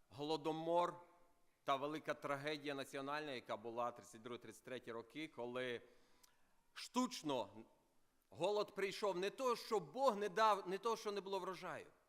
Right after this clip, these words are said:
а від того, що драконовський режим вирішив забрати в людей весь хліб. Забирали все,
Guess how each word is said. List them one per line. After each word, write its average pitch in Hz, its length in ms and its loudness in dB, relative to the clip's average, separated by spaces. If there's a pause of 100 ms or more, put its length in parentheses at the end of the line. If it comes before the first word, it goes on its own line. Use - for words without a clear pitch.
(300)
а 139 80 -2
від 165 160 0
того, 160 220 0
що 143 540 4 (340)
драконовський 185 640 0
режим 147 440 -2 (640)
вирішив 147 440 -2
забрати 131 560 0
в 113 60 -12
людей 120 360 -2
весь 104 200 -8
хліб. 104 320 -10 (880)
Забирали 170 580 2
все, 156 500 2